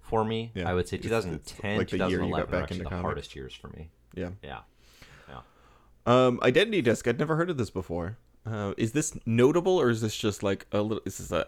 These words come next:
Speaker 2: underground, uh, it, what's the word, like, a fan favorite?
Speaker 1: I don't know if, I don't, it's a Dave
Speaker 2: never heard,
Speaker 1: favorite.
Speaker 2: yeah, I've never
Speaker 1: It's,
Speaker 2: heard of
Speaker 1: it's
Speaker 2: it before.
Speaker 1: definitely underground. I don't really hear anyone else talk about it.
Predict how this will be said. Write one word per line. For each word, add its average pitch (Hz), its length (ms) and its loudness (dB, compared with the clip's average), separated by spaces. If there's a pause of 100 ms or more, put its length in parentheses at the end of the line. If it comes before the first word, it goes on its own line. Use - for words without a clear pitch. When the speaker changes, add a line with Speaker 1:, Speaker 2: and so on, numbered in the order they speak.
Speaker 2:
underground, 107 840 0 (340)
uh, - 380 -6 (100)
it, - 160 -8 (280)
what's - 220 -12
the - 60 -10
word, 87 240 -6
like, 76 120 -8
a - 40 -12
fan 101 360 0
favorite? 131 480 -4 (1080)
Speaker 1:
I 107 120 8
don't 196 100 12
know 123 160 12
if, 107 100 10
I 117 100 12
don't, 170 180 10
it's 131 180 6
a 110 80 8
Dave 113 340 6
Speaker 2:
never 120 100 0
heard, 104 180 2
Speaker 1:
favorite. 80 160 2
Speaker 2:
yeah, 139 260 8
I've 95 100 0
never 127 160 2
Speaker 1:
It's, 113 60 2
Speaker 2:
heard 120 120 2
of - 40 2
Speaker 1:
it's 104 80 -2
Speaker 2:
it 98 40 -2
before. 123 120 10
Speaker 1:
definitely 113 400 2
underground. 90 800 0 (280)
I 95 340 4 (140)
don't 101 280 4 (180)
really 92 460 -2
hear 90 280 -4
anyone 87 360 -2
else 76 180 -6
talk 78 300 -4
about 65 240 -6
it. 67 180 -10